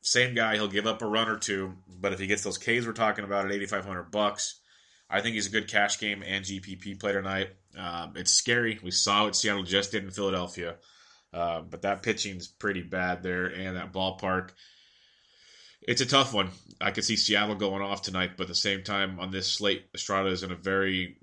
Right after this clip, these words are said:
very good spot, the way he's pitching, and, um, numbers-wise, you gotta look at Estrada at eighty-five hundred dollars. Now we dip down the price range. We dip down, we dip down, we dip down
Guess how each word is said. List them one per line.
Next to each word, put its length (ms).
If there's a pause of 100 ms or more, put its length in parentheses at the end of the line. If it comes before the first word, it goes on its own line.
(160)
very 220
good 300
spot, 420
the 80
way 140
he's 140
pitching, 560
and, 440
um, 340 (480)
numbers-wise, 720
you 60
gotta 180
look 140
at 80
Estrada 480
at 160
eighty-five 640 (160)
hundred 480
dollars. 560 (880)
Now 200
we 80
dip 320
down 840
the 120
price 380
range. 540
We 60
dip 260
down, 360
we 100
dip 200
down, 340
we 80
dip 240
down 460